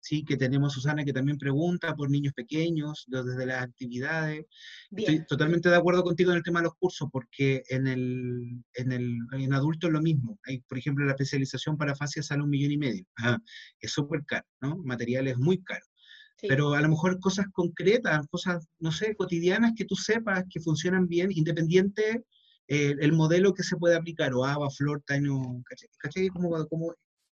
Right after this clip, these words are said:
Speaker 1: eh, perdón, perdón el, el, el concepto, pero es como ir aterrizando un poco más a la, a, para, para entregar también herramientas a los colegas, a las educadoras que también están, porque también ellas hacen un rol muy importante y fundamental en el proceso de,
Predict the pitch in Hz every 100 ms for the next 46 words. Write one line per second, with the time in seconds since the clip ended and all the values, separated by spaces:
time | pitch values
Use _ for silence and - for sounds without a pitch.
0 | - 147 165 151 175 180 175 170 160 185
1 | 190 185 165 165 160 156 175 160 160 180
2 | 156 156 151 _ - - _ 143 - 180
3 | 180 190 - 156 151 160 160 170 185 185
4 | 190 185 185 185 170 160 - 135 131 131
5 | 127 139 135 - _ - 135 131 127 127
6 | 127 143 - 156 160 165 151 143 151 160
7 | 165 160 - 117 127 156 190 226 226 _
8 | _ _ - 120 131 139 139 139 170 180
9 | 147 170 180 180 175 196 165 143 139 143
10 | 156 156 160 156 143 156 143 156 156 170
11 | 160 - 147 143 160 151 135 123 156 170
12 | 160 156 139 143 - 151 143 - _ _
13 | _ 113 131 127 123 123